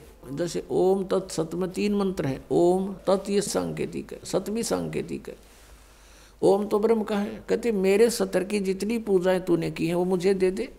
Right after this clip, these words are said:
और उसके पश्चात उस परमेश्वर की एकम शरणम व्रज, एकम जिसके बराबर दूसरा ना हो,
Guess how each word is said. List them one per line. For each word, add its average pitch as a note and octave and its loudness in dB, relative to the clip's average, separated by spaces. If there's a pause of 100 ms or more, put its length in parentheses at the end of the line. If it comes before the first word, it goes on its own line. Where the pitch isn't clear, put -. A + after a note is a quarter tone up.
(3000)
और D#3 -2 (400)
उसके G#3+ 0
पश्चात A3 -2 (140)
उस A3+ 0
परमेश्वर G3+ 2
की G3 -4 (140)
एकम G3 4
शरणम F#3+ 0
व्रज, F#3+ 0
एकम F#3 0
जिसके F3+ -2
बराबर E3 0
दूसरा E3 2
ना - -4
हो, D#3 -2